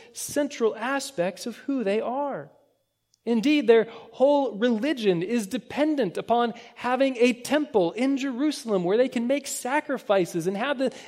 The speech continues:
Day of Atonement and all the festivals that God promised them. And they have no more festivals. They have no more sacrifices, no more temple. They have no place where they can meet with God.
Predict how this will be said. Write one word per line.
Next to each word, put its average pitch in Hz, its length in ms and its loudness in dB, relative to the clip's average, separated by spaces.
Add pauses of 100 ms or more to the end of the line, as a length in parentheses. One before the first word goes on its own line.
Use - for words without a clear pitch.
(120)
Day 254 180 4
of 277 100 2
Atonement 285 580 -2
and 214 100 -4
all 285 140 2
the 269 80 -6
festivals 214 720 -2
that 208 120 0
God 269 300 0
promised 294 360 -6
them. 175 140 -2 (320)
And 240 120 0
they 294 100 4
have 269 180 2
no 285 340 2
more 285 220 2
festivals. 165 580 -4
They 254 120 2
have 240 120 0 (240)
no 294 280 4
more 285 160 0
sacrifices, 190 880 -4
no 285 240 0
more 269 160 -2
temple. 175 400 -4
They 233 80 4
have 262 160 0 (280)
no 285 340 2
place 190 420 0
where 202 100 -2
they 240 160 2
can 208 220 -6 (240)
meet 226 240 0
with 220 240 -6
God. 202 440 -4